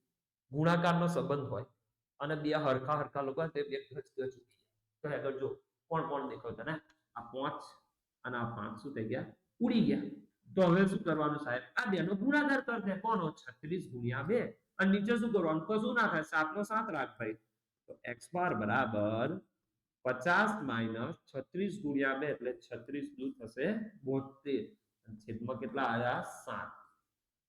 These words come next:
એટલે ખબર પડી, અવયવ પાડવાના કેમ? આપણને ભાગાકાર કરવામાં ઈઝી પડે.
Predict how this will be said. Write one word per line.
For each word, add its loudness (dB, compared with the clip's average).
એટલે 2
ખબર 0
પડી, 8
અવયવ 6
પાડવાના 4
કેમ? -2
આપણને 0
ભાગાકાર 0
કરવામાં 0
ઈઝી 2
પડે. -2